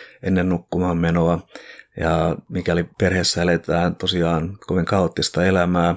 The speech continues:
niin siinä vaiheessa, kun tulisi mennä pesemään hampaita, saatetaankin alkaa laittaa vaikka ruokaa tai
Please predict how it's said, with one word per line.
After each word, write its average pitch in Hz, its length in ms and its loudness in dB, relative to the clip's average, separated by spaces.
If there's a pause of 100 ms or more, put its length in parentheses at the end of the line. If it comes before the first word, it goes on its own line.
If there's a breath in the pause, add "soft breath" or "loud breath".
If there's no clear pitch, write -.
(120)
niin 85 120 0
siinä 90 240 0
vaiheessa, 87 520 0
kun - 300 -6 (100)
tulisi 92 240 0
mennä 78 200 0
pesemään 78 420 -2
hampaita, 92 640 2 (420 loud breath)
saatetaankin 113 560 0
alkaa 98 580 2
laittaa 90 420 0
vaikka 82 240 -2
ruokaa 87 540 0
tai 85 260 0